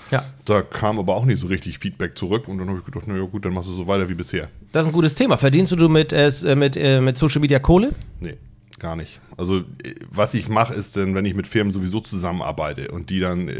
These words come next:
Speaker 2: irgendwo erwähne oder irgendein neues Produkt ausprobiere
Speaker 1: Ja.
Speaker 2: für die, dass ich das dann schon mal einbaue in die Story oder in,
Speaker 1: Ja.
Speaker 2: in ein bestimmtes Video und dann stellen die mir, was weiß ich, ein paar Säcke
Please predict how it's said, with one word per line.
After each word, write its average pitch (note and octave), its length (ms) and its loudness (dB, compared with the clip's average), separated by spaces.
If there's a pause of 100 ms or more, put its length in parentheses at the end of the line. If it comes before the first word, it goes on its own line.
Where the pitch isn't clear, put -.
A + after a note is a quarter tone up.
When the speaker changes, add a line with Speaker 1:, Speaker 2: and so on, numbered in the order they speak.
(140)
Speaker 2:
irgendwo F2+ 420 -2
erwähne E2+ 460 -2
oder E2+ 200 0
irgendein F2 240 -4
neues F2 220 -2
Produkt - 360 -6
ausprobiere - 440 -2
Speaker 1:
Ja. E2+ 60 -8
Speaker 2:
für F2+ 340 -2
die, D#2+ 220 -8 (580)
dass F#2 120 -4
ich F#2 80 -2
das G2 140 0
dann F#2 120 -2
schon G2 140 -2
mal F#2 120 0
einbaue G2+ 280 2
in F#2 60 -2
die F#2 60 -2
Story G2 400 0
oder F2 240 0
in, F2+ 180 -4
Speaker 1:
Ja. F2 80 -2
Speaker 2:
in F2+ 60 -2
ein F2+ 40 -4
bestimmtes F2+ 400 -4
Video G#2 320 2 (260)
und F2+ 180 -8
dann E2+ 300 -4
stellen F2+ 280 -2
die F2 80 0
mir, E2+ 180 -2
was E2 140 -6
weiß E2+ 140 -8
ich, E2 160 -10
ein D#2 100 -14
paar F2+ 180 -2
Säcke E2 400 -2